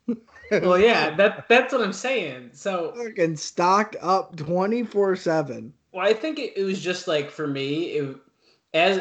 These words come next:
Speaker 2: as after, like, especially after, like, you moved and, like, pay-per-view parties kinda slowed down, and I,
Speaker 1: Yeah.
Speaker 2: I,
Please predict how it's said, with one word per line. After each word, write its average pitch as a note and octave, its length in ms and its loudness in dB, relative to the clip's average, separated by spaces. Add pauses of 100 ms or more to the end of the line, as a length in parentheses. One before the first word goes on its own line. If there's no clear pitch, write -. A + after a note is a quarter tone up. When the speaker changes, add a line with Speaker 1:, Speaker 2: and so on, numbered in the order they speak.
Speaker 2:
as E3+ 540 -2
after, F3 360 -2
like, D#3 300 -2
especially B3+ 560 0
after, E3+ 280 -2
like, D3+ 180 4
you E3 120 2
moved D3 400 2
and, C#3 140 0
like, B2 220 -6
pay-per-view D3 540 -2
parties D#3+ 380 2
kinda E3+ 240 0
slowed E3+ 380 -2
down, F3+ 480 -2 (160)
and D#3+ 140 0
I, D#3+ 160 2
Speaker 1:
Yeah. D#3 300 -4
Speaker 2:
I, E3 80 -4